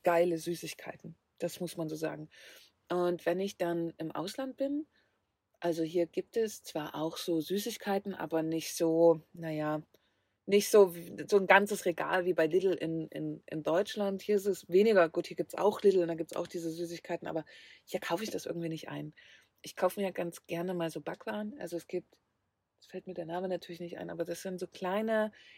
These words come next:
kleine Küchlein, außen Blätterteig, innen drinne so ein Vanillepudding, kommt, glaub ich, aus Portugal ursprünglich. Super lecker. Mit sowas kriegt man mich <laughs> auf jeden Fall.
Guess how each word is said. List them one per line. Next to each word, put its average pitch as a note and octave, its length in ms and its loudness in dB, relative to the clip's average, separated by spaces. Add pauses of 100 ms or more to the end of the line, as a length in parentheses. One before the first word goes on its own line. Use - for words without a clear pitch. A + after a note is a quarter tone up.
kleine B3 280 4
Küchlein, A#3+ 640 2
außen G3 340 -2
Blätterteig, F#3+ 640 -4
innen F3+ 320 -4
drinne E3+ 300 -4
so E3 100 -6
ein D#3 420 -8
Vanillepudding, E3+ 840 -8
kommt, F3 260 -10
glaub D#3+ 240 -8
ich, - 140 -16
aus - 140 -14
Portugal F3+ 480 -6
ursprünglich. D#3+ 500 -10 (800)
Super F3 280 2
lecker. E3+ 380 2
Mit F3 160 -4
sowas F3 260 2
kriegt - 300 -4
man F3 180 -2
mich G3+ 240 -2
<laughs> - 0 -
auf F#3 220 -8
jeden B3+ 280 2
Fall. G3+ 420 2